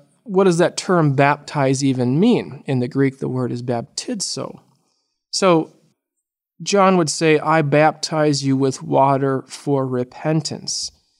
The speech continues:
And in its simplest sense,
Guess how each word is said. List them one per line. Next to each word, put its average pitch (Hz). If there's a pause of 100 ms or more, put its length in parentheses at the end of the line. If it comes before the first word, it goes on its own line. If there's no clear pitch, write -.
(220)
And 185
in 180
its 165
simplest 226
sense, -